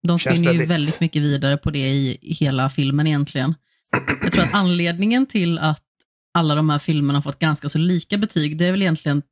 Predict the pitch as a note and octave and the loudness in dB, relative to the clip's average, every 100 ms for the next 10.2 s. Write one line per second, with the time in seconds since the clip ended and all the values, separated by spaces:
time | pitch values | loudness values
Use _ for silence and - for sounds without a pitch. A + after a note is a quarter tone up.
0 | - - F3 D3+ C#3+ E3+ E3+ D#3 C#3+ C3 | -12 -2 -2 0 0 0 0 -2 -2 -4
1 | - C#3+ C3+ C3 C3+ C3+ - D#3+ C#3+ C3+ | -8 -4 0 0 0 -2 -2 0 0 -4
2 | - - D3+ C#3 C3+ - - - D#3+ D3 | -10 -4 0 0 -2 -8 -10 -2 0 0
3 | C#3+ D#3 E3 - D#3 G2 D3 _ _ _ | 0 -2 -2 -2 -2 -2 -8 _ _ _
4 | _ _ _ - D3 D3 C#3+ - C#3+ D3+ | _ _ _ -2 0 0 -4 -4 -2 0
5 | C#3+ - C#3+ C3 C3+ - C#3+ C#3+ D3 C#3 | -2 -4 -2 -2 -4 -6 -4 -2 -2 -2
6 | C#3 C3+ C3+ C3+ B2+ C3+ - - - - | -2 -2 -4 -4 -4 -6 -8 -16 -20 -20
7 | - _ D#3 D3+ E3 D3 C#3 G3+ - D3+ | -20 _ 0 2 4 2 2 0 0 -2
8 | C#3 F3 - E3 C#3 B2+ - B2+ B2 A#2+ | -2 -4 -2 -2 -2 -4 -4 -4 -4 -4
9 | A2+ C3+ B2 B2 A#2+ C4 A2+ D#3 E3+ E3+ | -4 -2 -2 -2 -2 -2 -2 -2 -2 -4
10 | - - | -8 -12